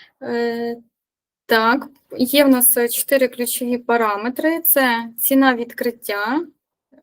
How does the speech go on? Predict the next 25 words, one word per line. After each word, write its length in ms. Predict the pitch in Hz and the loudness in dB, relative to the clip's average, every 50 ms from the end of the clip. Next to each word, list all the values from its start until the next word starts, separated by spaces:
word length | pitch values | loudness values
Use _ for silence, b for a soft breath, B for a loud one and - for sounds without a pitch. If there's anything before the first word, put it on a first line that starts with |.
| _ _ | _ _
е, 240 | 247 247 247 247 247 | -6 -4 -2 -2 -2
ціна 300 | 247 - 262 269 269 262 | -2 0 2 2 2 2
відкриття, 600 | 247 240 240 - - 226 220 220 - 220 226 262 302 | 0 -4 -8 -8 -8 -8 -8 -6 -6 -4 -4 -2 -2
ціна 320 | - - 269 247 240 226 | -2 -2 -2 -2 -2 -2
закриття, 760 | 220 220 220 - - - 202 - _ - 214 220 240 311 370 - _ _ _ b b b b b b b b b _ _ _ 262 | -4 -6 -6 -10 -14 -16 -16 -14 _ -6 -4 -2 -2 -2 -2 -4 _ _ _ b b b b b b b b b _ _ _ -6
е, 500 | 262 262 254 247 247 240 247 247 247 247 | -4 -2 -2 -2 -2 -4 -4 -4 -2 0
мінімум 680 | 247 247 254 254 247 247 247 254 269 302 349 370 381 - - _ - _ | 2 4 4 4 4 4 4 4 4 2 2 0 -2 -6 -12 _ -20 _
і 120 | - 277 294 | -2 0 2
максимум. 680 | 285 262 233 202 226 - - - 214 214 214 220 226 - _ | 2 2 2 0 0 -2 -2 -4 -4 -10 -16 -18 -18 -18 _
Коли 280 | - 277 277 302 302 | -2 2 2 4 2
в 40 | 269 | 2
нас 420 | 262 254 247 247 247 - - - | 2 0 0 0 0 0 0 0
ціна 460 | - - 269 262 269 269 247 226 214 220 | 0 -2 0 0 0 0 0 -2 -4 -6
зростає 760 | - 233 262 277 - - - 214 208 208 214 226 254 285 311 311 - _ | -6 -4 -4 -4 -4 -6 -6 -4 -4 -4 -4 -4 -6 -6 -6 -8 -12 _
протягом 540 | - 277 269 269 269 277 269 262 277 269 269 | -4 -2 -2 -2 -2 -4 -4 -2 -2 -4 -4
певного 520 | - 277 269 269 262 262 262 254 262 262 | -2 -4 -2 -2 -2 -2 -4 -4 -4 -8
проміжку 580 | 254 - 254 262 254 254 254 254 - - 262 254 | -6 -4 -4 -4 -4 -4 -6 -8 -8 -12 -12 -12
часу, 560 | - - 277 254 247 247 247 - - 254 247 - | -10 -4 -2 -2 -2 0 0 -2 -2 -2 -8 -12
це 120 | - 240 | -12 -12
може 280 | 233 233 240 233 233 220 | -10 -10 -8 -8 -10 -10
бути 280 | 220 220 226 226 220 | -8 -8 -8 -8 -8
там 260 | 220 - 214 214 220 214 | -12 -12 -12 -14 -12 -12
година, 560 | 220 220 - 254 294 349 359 320 277 254 220 - | -12 -2 0 2 2 4 2 2 0 0 -2 -2
день, 440 | 226 254 277 285 294 285 285 285 - - | -2 0 0 0 0 -2 -2 -6 -10 -10
е, 260 | 233 226 220 220 220 | -8 -8 -8 -8 -10